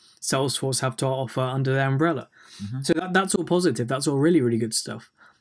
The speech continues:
Speaker 1: Now, if I'm putting my pessimistic hat on, hat on,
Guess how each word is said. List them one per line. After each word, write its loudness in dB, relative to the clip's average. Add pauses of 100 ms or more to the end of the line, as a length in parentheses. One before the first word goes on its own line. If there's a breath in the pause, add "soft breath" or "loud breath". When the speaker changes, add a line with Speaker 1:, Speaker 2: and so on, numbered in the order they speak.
(120 soft breath)
Speaker 1:
Now, 2 (840)
if 0
I'm 4
putting 0
my 2
pessimistic 2
hat -4
on, -4
hat -2
on, -6